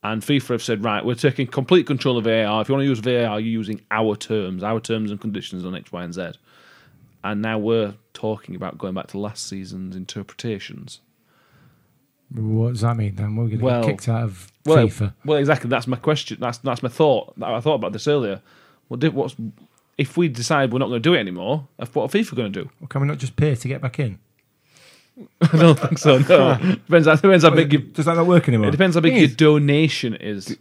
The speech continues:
Speaker 3: <clears throat> You say this. Would you take a season? Would you take no V A R? Would you be
Speaker 1: Of
Speaker 3: happy
Speaker 1: course,
Speaker 3: with
Speaker 1: of
Speaker 3: that?
Speaker 1: course you would. I would.
Speaker 3: Would you?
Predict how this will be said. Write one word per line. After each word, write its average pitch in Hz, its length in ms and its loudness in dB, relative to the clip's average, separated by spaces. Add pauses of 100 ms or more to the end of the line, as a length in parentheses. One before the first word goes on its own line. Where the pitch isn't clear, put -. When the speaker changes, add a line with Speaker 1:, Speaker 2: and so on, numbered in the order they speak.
Speaker 3:
<clears throat> - 140 -4
You 165 320 2
say 202 240 6
this. 98 280 0 (280)
Would 143 160 2
you 196 120 6
take 208 300 6
a 110 60 -2
season? 104 380 2
Would 131 140 0
you 170 120 0
take - 500 0
no 113 140 0
V 110 100 0
A 110 140 2
R? 92 220 -2 (580)
Would 113 120 -4
you 135 240 4
be 123 200 0
Speaker 1:
Of 117 60 -2
Speaker 3:
happy 147 180 4
Speaker 1:
course, 120 160 4
Speaker 3:
with 123 80 2
Speaker 1:
of - 60 -6
Speaker 3:
that? 87 80 -4
Speaker 1:
course 196 180 0
you 117 60 -4
would. 90 180 -6 (960)
I 196 120 4
would. 139 320 4
Speaker 3:
Would 175 120 -4
you? 101 160 -10